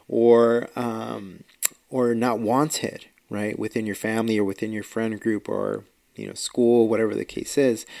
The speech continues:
But there is that ongoing theme, right? We all want to be loved. We all want to be needed. We all want to be wanted. We want that. The question is finding the safe, do we know how to find safe people where we can commit to that?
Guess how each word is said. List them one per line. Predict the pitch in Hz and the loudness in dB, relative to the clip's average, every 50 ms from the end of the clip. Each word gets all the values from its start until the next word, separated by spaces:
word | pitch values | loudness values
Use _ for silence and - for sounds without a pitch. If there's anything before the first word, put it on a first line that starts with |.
| - - - _ | -18 -20 -20 _
But | - 117 113 - | -6 -6 -2 2
there | 123 127 135 | 6 8 8
is | 143 147 143 139 | 8 8 6 6
that | 147 139 135 - - - - - | 6 6 6 4 2 -2 -6 -4
ongoing | 123 120 123 131 120 127 123 123 120 113 | -2 -2 -2 0 0 2 2 2 0 -4
theme, | - - - 123 117 117 110 104 98 90 92 101 - | -6 -6 -4 -4 -2 -2 -2 -4 -6 -8 -10 -14 -12
right? | - - 101 104 | -10 -8 -6 -4
We | 110 117 117 | -4 -4 -2
all | - 98 127 135 139 135 | 2 4 8 8 8 8
want | 127 123 120 120 - | 8 6 2 0 -2
to | - 113 | -4 -2
be | 113 110 | -2 -2
loved. | 101 95 95 95 98 95 98 | -2 -2 -2 -4 -4 -2 -2
We | 110 - - | -4 -4 -2
all | - 104 117 123 123 117 | -2 0 0 2 2 0
want | 117 113 110 | 0 -2 -4
to | - - - | -8 -6 -2
be | 117 110 110 107 107 104 - | 0 0 0 0 -2 -4 -8
needed. | - 107 104 104 101 101 98 | -8 -6 -4 -2 -2 -2 -2
We | 92 98 101 | -2 -4 -4
all | 107 113 120 | -2 -2 -2
want | 117 117 110 - | -2 -4 -6 -8
to | - - | -8 -8
be | 110 104 | -6 -6
wanted. | 101 95 95 101 101 101 101 - - - - 110 107 110 | -4 -4 -4 -4 -4 -6 -8 -10 -12 -14 -14 -14 -8 -6
We | - 113 | -4 -2
want | 117 123 127 143 165 165 - | -2 0 0 2 0 0 0
that. | - 82 73 - - _ - - - - - - _ _ | -2 -2 -2 -4 -8 _ -20 -20 -20 -20 -20 -20 _ _
The | - 104 | -12 -2
question | - - 123 117 - 131 117 | 0 0 2 2 0 -2 -2
is | 107 - | -4 -2
finding | - 117 117 120 123 123 123 120 107 101 - _ | -2 -2 -2 0 0 -2 -2 -4 -6 -10 -14 _
the | - 117 107 95 | -4 -4 -4 -2
safe, | - - - - 117 113 117 113 - - - | -4 -4 0 2 2 2 2 0 -2 -8 -10
do | - 117 | -6 -4
we | 110 | -4
know | 110 113 | -4 -4
how | 117 123 | -4 -6
to | 113 | -6
find | - - 120 117 107 98 | -4 -4 -4 -4 -4 -4
safe | - - - 104 110 107 - - | -4 -2 -2 -2 -2 -2 -6 -10
people | - - 117 110 - - 98 92 92 98 98 - | -4 -2 -2 -2 0 0 -2 0 -2 -4 -8 -8
where | - 110 107 | -8 -6 -6
we | 104 104 | -6 -8
can | - - 98 | -8 -10 -12
commit | 98 - - 98 101 104 - - | -10 -10 -8 -6 -6 -6 -6 -8
to | - - - | -10 -10 -10
that? | - - - - - | -8 -10 -10 -12 -14